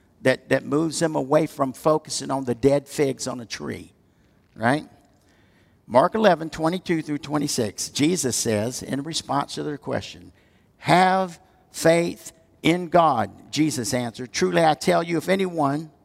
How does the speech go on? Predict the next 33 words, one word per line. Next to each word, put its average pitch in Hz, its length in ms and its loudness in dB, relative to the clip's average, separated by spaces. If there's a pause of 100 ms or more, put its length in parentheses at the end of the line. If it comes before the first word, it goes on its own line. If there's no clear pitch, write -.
(760)
if - 300 2
anyone 107 840 -2 (220)
says 202 440 4
to 214 160 -2
the 190 80 2
mountain, 123 500 0
'Go 175 280 4
throw 175 180 0
yourself 170 500 0
into 175 160 -6
the 160 120 -6
sea,' 135 260 2
and 123 140 -4
does 151 280 2
not 160 240 -4
doubt 151 240 2
in 165 100 -6
his - 140 -10
heart, - 280 -8 (400)
but 131 180 4
believes 147 480 0
that 139 180 0
what 151 400 0 (320)
they 165 240 4
say 165 280 0
will 151 160 -6
happen, 135 400 -2
it 151 180 0
will 139 120 -8
be 139 180 2
done 139 220 0
for 117 140 -12
them." 92 300 -12